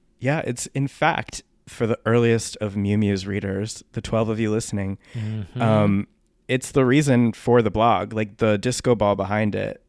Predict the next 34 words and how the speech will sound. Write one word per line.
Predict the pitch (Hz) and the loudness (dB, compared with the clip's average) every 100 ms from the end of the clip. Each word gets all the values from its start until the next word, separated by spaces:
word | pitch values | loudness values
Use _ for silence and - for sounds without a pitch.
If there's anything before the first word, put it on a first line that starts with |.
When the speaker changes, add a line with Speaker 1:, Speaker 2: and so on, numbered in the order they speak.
| _ | _
Speaker 1:
And | 110 104 101 - _ - | -4 0 -2 -4 _ -4
I | 110 113 | -2 -2
think | - 175 - | -2 0 2
I | 110 | 2
even, | 110 110 110 101 101 - - | 0 -2 0 -2 -4 -6 0
I | 113 | 0
ripped | 113 151 - - | 2 0 -2 -4
the | 110 - | -4 0
actual | 110 107 - 98 95 | -2 -2 -6 -8 -6
disco | 107 - 101 98 | -6 -6 -8 -6
ball | 95 92 90 - _ | -4 -2 -4 -8 _
for | - | -8
the | 104 | -8
first | - - 107 98 - - - _ _ - | -6 -2 -2 -2 -10 -16 -20 _ _ -8
primitive | - 117 104 104 98 98 - _ | -2 -2 0 -2 -4 -10 -20 _
logo | 110 107 101 98 | 0 0 2 0
of | 98 | -2
the | 104 98 92 113 _ _ _ _ | -4 -6 -6 -10 _ _ _ _
website | 110 107 - 101 101 - _ | -4 -2 -2 -4 -4 -8 _
and, | 107 101 | -4 -2
like, | 98 95 | -4 -4
even | 117 101 98 | -6 -4 -2
the | 95 90 90 - _ _ _ 104 | -2 -4 -6 -12 _ _ _ -8
actual | 104 - 101 95 98 - | -8 -6 -6 -6 -8 -6
title. | 113 104 85 - - | -2 -2 -4 -10 -6
Like, | 107 104 | -4 -2
I, | 110 _ - | -4 _ -8
it's | 113 | -2
just, | 131 - - - _ _ - | -2 -2 -6 -20 _ _ -4
Confessions | 127 123 - 131 110 | 0 0 0 0 2
was | 107 101 | 0 -2
the | 107 104 | -4 -4
imagery | 107 110 107 104 98 | -2 -2 0 -2 -2
that | 101 92 - | -4 -6 -8